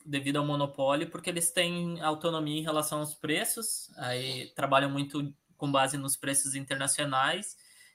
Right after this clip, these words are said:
e até já saiu alguns estudos que, né, que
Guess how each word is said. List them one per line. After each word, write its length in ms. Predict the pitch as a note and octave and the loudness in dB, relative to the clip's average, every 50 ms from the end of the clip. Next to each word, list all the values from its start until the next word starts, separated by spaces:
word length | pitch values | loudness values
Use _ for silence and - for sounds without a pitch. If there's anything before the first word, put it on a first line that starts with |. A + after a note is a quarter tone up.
| _ _ | _ _
e 180 | A#3 - C3+ | -4 2 4
até 240 | C#3 C#3 - C#3 C#3 C#3 | 4 4 6 4 4 4
já 100 | D#3 E3+ | 4 2
saiu 260 | - - E3 E3 E3+ | 2 2 2 2 2
alguns 300 | F3+ F3 E3 E3 D#3+ D3+ | 2 0 -2 -2 -2 0
estudos 540 | D3+ D3+ - - C#3+ C#3 D3+ D#3+ F#3+ F#3+ - | 0 0 0 0 -2 -2 -2 0 -2 -4 -4
que, 100 | - D3 | -4 -6
né, 240 | C#3 C3 C#3+ D3 D3 | -6 -4 -4 -4 -4
que 420 | - - C3 B2+ B2 F2 - - | -6 -8 -10 -8 -8 -10 -14 -18